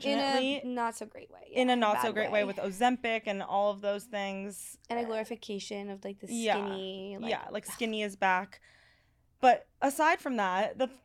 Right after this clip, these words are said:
Speaker 2: place we were at right before all this Ozempic
Speaker 1: <laughs>
Speaker 2: stuff started happening
Speaker 1: I know.
Speaker 2: was diet culture and
Speaker 1: Yeah.
Speaker 2: everything is healthy and, you know, everything diet culture is bad. And I agree, diet culture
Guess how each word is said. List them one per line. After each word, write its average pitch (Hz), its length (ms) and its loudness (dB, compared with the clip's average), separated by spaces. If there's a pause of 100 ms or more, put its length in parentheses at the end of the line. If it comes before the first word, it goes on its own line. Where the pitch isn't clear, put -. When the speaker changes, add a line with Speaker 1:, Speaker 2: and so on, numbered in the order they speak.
Speaker 2:
place 294 260 0
we 285 100 -2
were 247 80 2
at 220 140 4
right 247 160 0
before 254 340 2
all 214 180 4
this 214 160 -2
Ozempic 214 500 -2
Speaker 1:
<laughs> - 0 -
Speaker 2:
stuff 226 260 6
started 247 340 4
happening 254 260 4
Speaker 1:
I 294 140 4
know. 311 120 4
Speaker 2:
was 233 220 4
diet 262 400 4
culture 220 460 0
and 202 200 -2
Speaker 1:
Yeah. 226 60 -6
Speaker 2:
everything 302 480 2
is 254 120 -4
healthy 208 480 -4
and, 202 240 -6 (560)
you 277 140 0
know, 208 380 4 (840)
everything 277 460 2
diet 240 260 6
culture 240 300 -4
is 226 120 -4
bad. 254 260 4
And 226 260 -2
I 220 100 4
agree, 226 320 0
diet 185 220 0
culture 208 420 -6